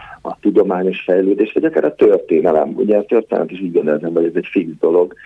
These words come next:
de hát azért, ha az ember olvas történelmi szakirodalmat, akkor rögtön látja, hogy ez korán sincs így. Például a Mohácsi csata esetében, vagy a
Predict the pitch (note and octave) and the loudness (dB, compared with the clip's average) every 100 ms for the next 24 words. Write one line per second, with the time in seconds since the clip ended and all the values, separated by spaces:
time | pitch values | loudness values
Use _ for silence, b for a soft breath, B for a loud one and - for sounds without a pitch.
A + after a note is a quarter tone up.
0 | B B - F#2 F#2 G2 F#2+ F#2 F#2+ F#2 | B B -6 -6 -2 -2 0 0 -2 -2
1 | A2 F#2 F#2 G2 F2 - F2+ F2+ - D#2+ | -2 0 2 2 0 -2 0 0 0 -2
2 | D#2 - F2 - - - - - - - | -2 -8 -8 -4 -2 0 -2 -2 -6 -2
3 | - - - - - - - - - _ | -2 0 -4 -4 -6 -6 -2 -2 -2 _
4 | B B B _ E4 - C2+ - - - | B B B _ 2 2 2 -2 -8 -12
5 | - - - - B B - A2 G2+ G2 | -12 -14 -14 -16 B B 0 2 2 2
6 | E2 D#2 D2+ D2+ - D2+ - C2+ - - | 0 0 -4 -6 -6 -6 -2 -2 -2 -8
7 | - - D#2+ D#2 E2+ E2+ F2+ | -2 -2 0 -2 -4 -2 -2